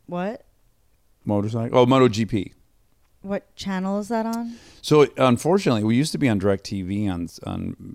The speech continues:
Speaker 2: May, I don't know what it was, uh, Bein Sports, and they've now got rid of it, and now I have to use an app to watch it.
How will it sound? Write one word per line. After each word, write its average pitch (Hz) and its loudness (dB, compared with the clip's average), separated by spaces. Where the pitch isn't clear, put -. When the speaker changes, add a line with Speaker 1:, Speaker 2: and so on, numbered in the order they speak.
Speaker 2:
May, 101 -6
I 95 -6
don't 107 -4
know 95 -4
what 92 -4
it 90 -12
was, 90 -8
uh, 104 0
Bein 117 0
Sports, 117 0
and 110 -2
they've 104 -4
now 110 -2
got 101 -2
rid 107 2
of 95 0
it, 95 -4
and 101 -6
now 104 -2
I 104 -2
have 104 -4
to 107 -8
use 95 -6
an 92 -8
app 92 -12
to - -10
watch - -10
it. - -18